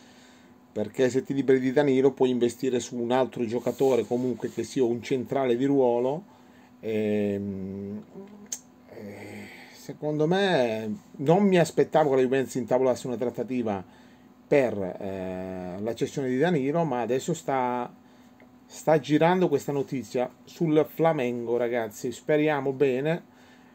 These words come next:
Comunque Giuntoli al momento sembra si stia muovendo nella direzione giusta.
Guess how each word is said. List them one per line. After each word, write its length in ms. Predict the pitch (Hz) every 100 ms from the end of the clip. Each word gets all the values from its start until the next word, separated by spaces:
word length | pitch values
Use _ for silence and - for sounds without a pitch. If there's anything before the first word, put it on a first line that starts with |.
| - -
Comunque 520 | 156 139 147 156 131
Giuntoli 600 | 135 151 135 156 139 139
al 240 | 127 139 151
momento 540 | 147 139 151 151 143
sembra 280 | - 135 127
si 160 | 117
stia 160 | 113 135
muovendo 460 | 123 120 127 120 120
nella 200 | 120 117
direzione 480 | 117 110 - 127
giusta. 400 | 104 110 - 123